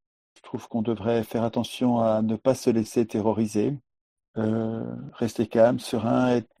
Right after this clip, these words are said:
garder notre capacité à, à penser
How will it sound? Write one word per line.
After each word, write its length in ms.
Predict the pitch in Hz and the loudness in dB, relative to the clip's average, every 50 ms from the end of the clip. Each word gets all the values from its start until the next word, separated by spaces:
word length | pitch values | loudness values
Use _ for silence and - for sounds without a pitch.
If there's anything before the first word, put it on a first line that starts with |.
| _ - - | _ -2 0
garder 260 | 131 113 113 135 135 | 2 2 4 2 2
notre 200 | 120 113 - - | 2 2 0 0
capacité 640 | 123 117 - 117 - - 117 - - 127 123 120 117 | -2 0 0 -2 -2 -4 -8 -6 0 2 4 6 6
à, 280 | 113 110 110 110 110 110 113 117 - _ _ _ | 6 6 6 4 2 0 -4 -10 -16 _ _ _
à 80 | 110 | -4
penser 540 | - - 127 123 123 - - 120 117 151 180 | 4 4 4 4 4 2 0 2 2 2 0